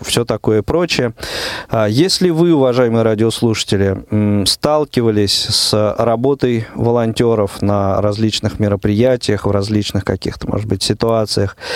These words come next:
если вы сами являетесь, э, возможно, волонтерами, звоните нам сегодня, делитесь, э, своими впечатлениями,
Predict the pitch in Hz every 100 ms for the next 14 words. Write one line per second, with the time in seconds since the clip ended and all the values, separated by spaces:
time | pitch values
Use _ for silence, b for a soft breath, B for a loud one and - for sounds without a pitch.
0 | B B 120 - 160 165 - 156 160 143
1 | 131 131 127 113 104 104 - 107 107 104
2 | 104 104 107 113 104 107 104 110 110 110
3 | 110 104 101 98 - _ _ _ _ _
4 | - - - 117 117 123 131 143 160 147
5 | - 139 135 135 117 123 131 123 113 -
6 | - 104 101 107 110 107 101 113 123 113
7 | 139 151 139 127 117